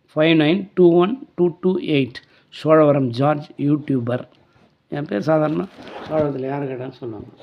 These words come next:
ஜார்ஜ் அந்த மீடியா எதுன்னு கேட்டேன்னா, போய் இப்போ, இப்போ நான் புழல்ல இருக்கிறேன். சோழவரம் தான் என்னுடைய பர்மனெண்ட்டு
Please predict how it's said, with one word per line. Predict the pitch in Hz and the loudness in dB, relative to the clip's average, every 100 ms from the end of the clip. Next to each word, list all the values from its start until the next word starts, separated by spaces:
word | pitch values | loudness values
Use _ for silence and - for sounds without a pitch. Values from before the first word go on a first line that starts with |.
| - | -12
ஜார்ஜ் | 120 143 123 | -6 -4 -4
அந்த | 120 113 | -8 -10
மீடியா | 110 110 110 | -10 -10 -10
எதுன்னு | 113 110 | -10 -12
கேட்டேன்னா, | 117 113 123 - _ - - - _ _ _ | -12 -10 -10 -12 _ -18 -16 -16 _ _ _
போய் | 151 | -2
இப்போ, | 147 143 | -2 -4
இப்போ | 123 - | -4 2
நான் | 175 170 | 4 4
புழல்ல | 147 160 156 | 2 0 0
இருக்கிறேன். | 135 131 - - - - - - - - - - - - | -2 -6 -8 -14 -14 -14 -14 -14 -14 -16 -20 -18 -14 -10
சோழவரம் | 196 202 180 170 | -8 -6 -8 -8
தான் | 208 | -10
என்னுடைய | 175 139 131 123 | -6 -6 -6 -8
பர்மனெண்ட்டு | 139 135 139 123 - | -10 -6 -6 -8 -12